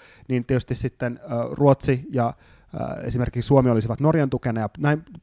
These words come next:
mm, toisinpäin, mutta semmoinen pieni epäilyksen poikainen on kuitenkin aina ollut, että kun nämä puolustusratkaisut ovat olleet erilaisia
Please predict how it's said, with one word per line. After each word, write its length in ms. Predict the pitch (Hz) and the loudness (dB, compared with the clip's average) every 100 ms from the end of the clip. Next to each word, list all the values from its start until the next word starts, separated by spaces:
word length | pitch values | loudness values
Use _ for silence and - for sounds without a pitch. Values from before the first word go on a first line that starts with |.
| - | -14
mm, 280 | 92 85 85 - - | -14 -14 -10 -8 2
toisinpäin, 520 | 156 151 131 127 123 - - | 4 4 2 0 0 -8 -10
mutta 180 | 143 143 | -6 -2
semmoinen 200 | 147 143 | -2 -2
pieni 340 | 220 208 151 | -2 0 0
epäilyksen 540 | 156 170 131 120 123 117 | 0 2 2 0 -4 0
poikainen 380 | 131 123 120 | 0 2 0
on 80 | 123 | 2
kuitenkin 400 | 143 135 123 131 | 2 2 0 0
aina 200 | 147 135 | 0 2
ollut, 440 | 143 143 131 120 - _ - | 4 4 4 0 -8 _ -8
että 180 | 131 131 | -4 -4
kun 140 | 135 | -2
nämä 140 | 131 | -2
puolustusratkaisut 800 | - 170 160 147 139 135 131 123 120 | 0 0 2 0 -2 0 -2 -2 -4
ovat 180 | 110 | -4
olleet 180 | 107 101 151 | -4 -4 0
erilaisia 640 | 170 165 147 131 - 127 | 2 4 4 4 2 0